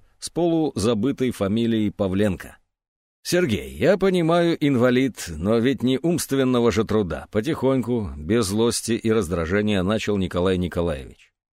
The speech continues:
Только глаз единственный отвел в сторону». В бешенстве пребывал капитан. На это указывали раздувающиеся ноздри простецкого картошкой носа,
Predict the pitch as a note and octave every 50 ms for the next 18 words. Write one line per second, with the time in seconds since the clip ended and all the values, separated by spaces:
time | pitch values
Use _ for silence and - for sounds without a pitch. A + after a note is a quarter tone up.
0 | _ _ - F3 E3+ - F3+ E3 C#3 D3 D3+ D3+ C3 - G#2+ A2 A#2 A2+ B2 B2+
1 | A2 - - A2 A2+ A#2 A#2 A#2 A#2 G#2+ - A2+ G2 G#2 G2+ G#2 G2+ F2 - -
2 | - G2 D#2+ - A#1 B1+ - - _ _ _ _ _ _ _ _ _ _ _ _
3 | _ _ _ F#2 F#2+ G2+ A#2 C#3+ G3+ F#3 - A#2 G#2+ F#2 - G2+ G#2 F#2+ F#2 G2
4 | G2+ G#2 A2 A2 G#2 F#2 - - F#2+ - A#2 G#2+ - D#2+ C2+ B1 B1+ B1 D#2 A2+
5 | C#3 F3 F3+ - F3+ E3+ D3 - F3+ E3+ C#3+ D#3+ E3 E3 E3 E3+ E3 D3+ - C3+
6 | C#3+ B2+ G#2+ B2+ C3 C3+ D3 C#3+ C#3+ C3+ A2 - C3+ C3 A#2 - B2 A#2+ A#2+ B2+
7 | C3+ C3 A2 G#2+ A#2+ B2+ B2 - G#2 G2+ F2+ - - B2 A#2+ - - - A2+ A2
8 | A2 G#2 - G2+ F2+ E2+ - - A2 G2+ - - F2+ D#2+ F2+ A2 A#2+ A2 - A#2+
9 | G#2+ F#2+ D#2+